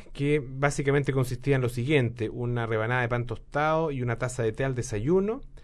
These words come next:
eh, la, el almuerzo era un plato de vegetales liviano, una botella o dos de soda con unas gotitas de vino. Y por la noche una taza de té verde.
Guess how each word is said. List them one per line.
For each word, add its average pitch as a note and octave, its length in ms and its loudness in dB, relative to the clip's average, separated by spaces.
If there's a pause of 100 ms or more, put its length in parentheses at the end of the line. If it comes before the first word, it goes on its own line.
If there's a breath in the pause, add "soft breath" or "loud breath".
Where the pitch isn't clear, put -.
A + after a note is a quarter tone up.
(360 soft breath)
eh, F#2 800 -6 (140)
la, F#2+ 600 -2
el A2+ 140 -4
almuerzo B2+ 600 2
era A#2+ 180 0
un G#2+ 140 -2
plato B2 420 0
de A#2 400 0
vegetales A#2 560 -2
liviano, F3 480 0
una C#3+ 220 0
botella D#3 520 2
o C3 120 -2
dos D3 380 0
de A#2 420 -2
soda F#3 440 2
con C#3 120 2
unas C#3+ 180 2
gotitas C3+ 400 -2
de D3+ 100 2
vino. G#2 360 -2 (340 soft breath)
Y F3 120 -6
por F3 140 -2
la C#3 80 2
noche D3+ 320 2
una B2 280 -2
taza C#3+ 380 -2
de A2+ 220 -4
té A#2+ 220 -2
verde. G#2+ 480 0